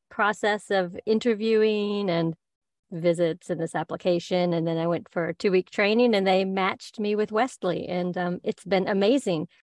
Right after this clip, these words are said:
It's been amazing for me as a practitioner and my patients. I've had some patients tell me it's the first time they've pet a dog in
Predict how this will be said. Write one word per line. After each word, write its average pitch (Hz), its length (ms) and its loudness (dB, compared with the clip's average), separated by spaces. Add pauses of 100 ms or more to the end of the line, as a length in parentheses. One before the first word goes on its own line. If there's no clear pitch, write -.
(160)
It's 185 100 -8
been 214 140 4
amazing 220 340 4
for 208 140 0
me 214 260 4
as 220 100 2
a 233 40 -6
practitioner 226 680 -2
and 208 300 0
my 185 320 0 (260)
patients. 214 500 -4 (260)
I've 240 160 0
had 240 220 0 (100)
some 226 220 -4
patients 208 360 -4
tell 190 180 -4
me 190 100 -2
it's - 180 -8
the 190 120 -16
first 196 240 -4
time 190 160 -2
they've 180 180 0
pet 202 180 -2
a 185 60 2
dog 185 320 0
in 160 100 -6